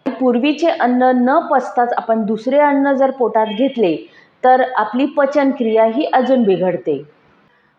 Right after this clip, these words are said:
"वदनी कवल घेता नाम घ्या श्रीहरीचे, सहज हवन होते नाम घेता फुकाचे. जीवन करी जीवित्वा अन्न हे पूर्ण ब्रह्म, उदर भरण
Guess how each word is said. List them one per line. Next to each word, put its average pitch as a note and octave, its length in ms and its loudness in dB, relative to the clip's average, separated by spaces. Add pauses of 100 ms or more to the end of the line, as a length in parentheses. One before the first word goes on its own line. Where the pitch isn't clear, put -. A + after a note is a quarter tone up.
(140)
"वदनी B3+ 380 2
कवल D4+ 360 2
घेता A3 560 0
नाम A3 440 0
घ्या C4+ 260 0
श्रीहरीचे, A3+ 840 -2 (500)
सहज D4+ 340 4
हवन C#4 380 2
होते A#3+ 500 0
नाम B3+ 400 0
घेता C4 440 0 (160)
फुकाचे. F#3+ 560 -2 (540)
जीवन C#4 400 0
करी D4+ 340 0
जीवित्वा A#3+ 540 0 (200)
अन्न B3 220 0
हे D4+ 220 0
पूर्ण A#3 360 -2
ब्रह्म, G#3 440 0 (180)
उदर D4 320 2
भरण C#4 340 2